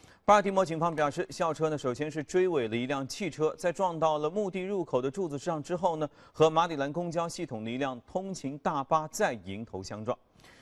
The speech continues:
校车靠近司机部分的座位基本上被损毁，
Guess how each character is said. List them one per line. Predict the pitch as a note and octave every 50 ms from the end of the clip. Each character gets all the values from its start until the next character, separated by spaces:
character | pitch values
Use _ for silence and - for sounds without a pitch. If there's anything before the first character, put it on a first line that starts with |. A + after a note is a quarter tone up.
| - _
校 | - F3+ F3+
车 | C#3 E3+ F3 -
靠 | D#3+ D#3+
近 | C#3+ D3 D3
司 | - - - F#3+ E3+
机 | F3 F#3 F#3 F#3 F3 - _ _ _
部 | F3+ F3+ E3
分 | C#3+ - - D#3 C#3+ C3+ B2+
的 | B2+ B2
座 | - - F#3 F3 D3+
位 | C#3+ C3+ C3 A#2+
基 | - - - F#3 F#3
本 | - - G#2+ F#2+ F#2+
上 | G2 - A#2 G#2+
被 | - A#2+
损 | A2 - - G2 G#2+ B2
毁， | A#2+ - G2+